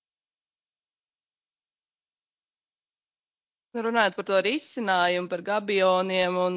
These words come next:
eh, negabioniem, es esmu runājis arī ar, eh, projektētājiem par šo, un par to arī ar šo pētījumu izstrādātājiem. Ja mēs gribam uz šo s-, krasta stiprināšanu skatīties ilgtermiņā,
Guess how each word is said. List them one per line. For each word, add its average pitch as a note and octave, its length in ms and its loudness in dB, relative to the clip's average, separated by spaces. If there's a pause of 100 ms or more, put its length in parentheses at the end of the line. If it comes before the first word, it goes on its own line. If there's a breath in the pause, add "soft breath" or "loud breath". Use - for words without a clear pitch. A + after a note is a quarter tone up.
eh, F3+ 320 -4
negabioniem, A3+ 1120 2
es - 100 -10
esmu G#3 200 -6
runājis G3 400 0
arī G3 160 -2
ar, F#3 180 0
eh, G3 540 0 (260)
projektētājiem G3+ 1040 0
par F#3+ 160 -6
šo, B3 380 2 (500 loud breath)
un G3+ 80 -4
par F#3 160 -2
to F#3+ 140 2 (100)
arī G3 300 8
ar F#3 100 2
šo F#3 240 2
pētījumu G3 460 4
izstrādātājiem. A#3 920 4
Ja G3 80 0
mēs G#3+ 420 4
gribam G3+ 380 2
uz F#3+ 80 -8
šo G3+ 240 0 (560)
s-, - 400 -6
krasta G3+ 320 2
stiprināšanu G3+ 560 0
skatīties G3 480 -2
ilgtermiņā, D#4+ 680 4